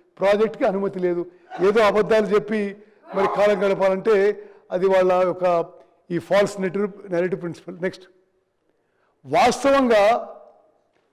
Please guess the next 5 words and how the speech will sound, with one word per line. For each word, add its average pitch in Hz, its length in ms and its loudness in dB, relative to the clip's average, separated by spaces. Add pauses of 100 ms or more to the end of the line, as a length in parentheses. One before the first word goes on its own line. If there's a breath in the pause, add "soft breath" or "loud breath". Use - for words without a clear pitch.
(300)
గతంలో 262 460 4
కేసీఆర్ 240 580 2
గారు 240 580 0
ముఖ్యమంత్రి 208 520 -2
ఉన్నప్పుడు 262 420 -2